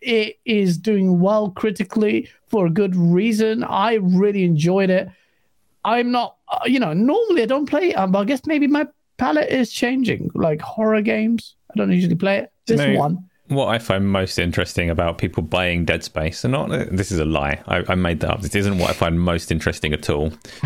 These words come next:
Speaker 2: but this is just my <laughs> contribution to the conversation. So I have Dead Space because I've got the, um,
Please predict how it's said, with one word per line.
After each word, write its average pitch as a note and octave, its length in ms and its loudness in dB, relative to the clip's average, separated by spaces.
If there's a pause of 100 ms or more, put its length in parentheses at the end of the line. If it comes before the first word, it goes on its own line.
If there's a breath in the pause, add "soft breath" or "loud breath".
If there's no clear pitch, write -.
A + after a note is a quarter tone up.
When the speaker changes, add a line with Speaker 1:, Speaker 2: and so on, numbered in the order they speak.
(120)
Speaker 2:
but F2+ 80 0
this E2 140 -2
is D#2+ 80 -2
just F2 160 -2
my G#2 180 2
<laughs> - 140 -4
contribution A#2 640 0
to G2 80 0
the F#2+ 60 0
conversation. E2 640 -2
So F2 160 0
I C3+ 140 2
have B2+ 300 -2
Dead F2+ 180 -4
Space F2+ 480 -4
because F2+ 380 -2
I've D#2+ 120 -4
got E2 200 -2
the, D#2+ 240 0
um, D#2 320 -2